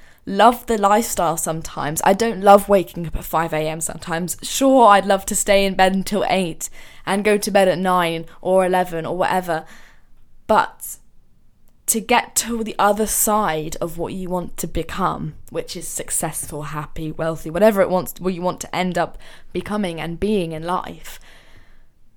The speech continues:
you're going to have to go through the mental struggle. And to have the drive, the willpower, and the habits in place, there's nothing that can stop you, because all these things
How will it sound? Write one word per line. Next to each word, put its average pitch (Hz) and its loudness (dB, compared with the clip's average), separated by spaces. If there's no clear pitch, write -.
you're 196 2
going 226 4
to 196 -8
have 196 -6
to - -6
go 226 0
through 185 -4
the 170 -8
mental 175 -4
struggle. - -2
And 180 -6
to - -10
have 240 -2
the 202 -8
drive, 180 2
the 185 -4
willpower, 180 -2
and 170 -8
the 180 -10
habits 220 -2
in 180 -6
place, 175 -6
there's 202 4
nothing 226 -2
that 175 -8
can 170 -8
stop - -4
you, 156 -6
because 170 -6
all 214 0
these 208 -6
things 165 -4